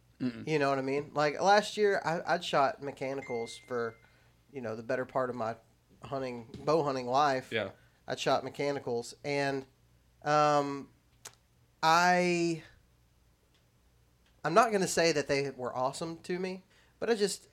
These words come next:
Speaker 2: it's really hard to talk yourself out of the big hole that you get with a mechanical.
Speaker 1: It's true.
Speaker 2: So, uh, and, and anybody that shoots mechanicals, I'm sure people are gonna be listening to this and they shoot 'em. That's great. Like, I have, I've killed a lot of deer with
Speaker 1: Mm-hmm.
Speaker 2: mechanicals, but I just had a bad experience.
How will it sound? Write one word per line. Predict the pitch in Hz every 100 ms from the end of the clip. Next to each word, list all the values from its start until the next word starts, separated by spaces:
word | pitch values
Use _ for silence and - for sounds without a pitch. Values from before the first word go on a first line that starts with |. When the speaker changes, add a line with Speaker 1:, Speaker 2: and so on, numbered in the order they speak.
| _ _ _ -
Speaker 2:
it's | 151 -
really | 139 165 185
hard | 160 160
to | 143
talk | 151 139
yourself | 143 135 131 123
out | 127 127
of | 120
the | 120
big | 120 123
hole | 127 117 113
that | 110
you | 120
get | 120 113
with | 113
a |
mechanical. | 107 - 117 - -
Speaker 1:
It's |
true. | - 113 110 - _
Speaker 2:
So, | - 175 151 -
uh, | 175
and, | 175 160 156
and | 165
anybody | 220 240 190
that | 147
shoots | - 285
mechanicals, | 151 - 127 123 123
I'm | 156
sure | 190 196
people | 190 175
are |
gonna | 175 165
be | 160
listening | 170 180 175
to | 170
this | 185
and | 160
they | 151
shoot | 165 180
'em. | 196 190 - - _
That's | - 220
great. | - 196 185 -
Like, | 143 139 127 - _ _ - -
I | 202
have, | 202 165 -
I've | 175 190 - _
killed | - 180
a |
lot | 135 135 156
of | 147
deer | 202
with | 196
Speaker 1:
Mm-hmm. | 147
Speaker 2:
mechanicals, | - 190 185 151 135 - _ _ _ _
but | 139 120 156 175 -
I | 147
just | 151 165
had | 180
a |
bad | 147 - 127 131
experience. | 139 - 143 135 135 -